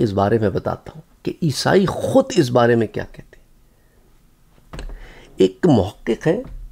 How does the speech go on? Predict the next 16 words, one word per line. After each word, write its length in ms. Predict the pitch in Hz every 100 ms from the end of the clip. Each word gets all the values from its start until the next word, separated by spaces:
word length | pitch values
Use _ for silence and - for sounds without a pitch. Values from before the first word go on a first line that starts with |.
| - -
ईसाई, 320 | 117 - 127
डॉक्टर 600 | 110 123 123 131 - 202
सैंड्रा 680 | 190 - 117 147 165 175 175
हैमर 480 | 127 - 131 160 165
स्मिथ, 680 | - - 123 104 - - - _ _ _ _ _ _ _ -
उन्होंने 280 | 214 262 -
इस 140 | 151
पर 160 | - 170
बड़ी 240 | 123 127
तहकीक 440 | - - - 110 - -
की। 80 | 139
उन्होंने 220 | - -
कहा 140 | -
कि 140 | 170 127
भाई 140 | 113
देखो, 380 | 104 123 -